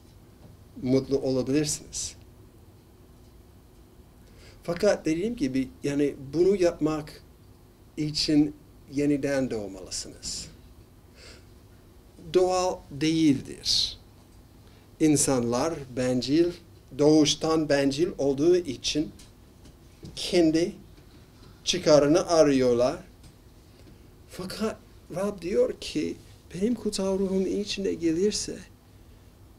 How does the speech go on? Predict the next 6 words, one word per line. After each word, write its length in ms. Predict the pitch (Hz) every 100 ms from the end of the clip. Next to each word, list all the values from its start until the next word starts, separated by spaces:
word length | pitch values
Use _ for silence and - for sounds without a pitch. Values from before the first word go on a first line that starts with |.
| - - - - - - - -
siz 540 | - - 226 185 - - - - - -
başkalarına 800 | 156 180 - 180 170 175 185 208
hizmet 520 | 143 156 151 165 175 151
verebilirsiniz 800 | 156 151 156 156 - 180 240 - - - - - - - - - - - - -
ve 360 | 165 208 208 - - - -
bundan 540 | 151 185 185 185 190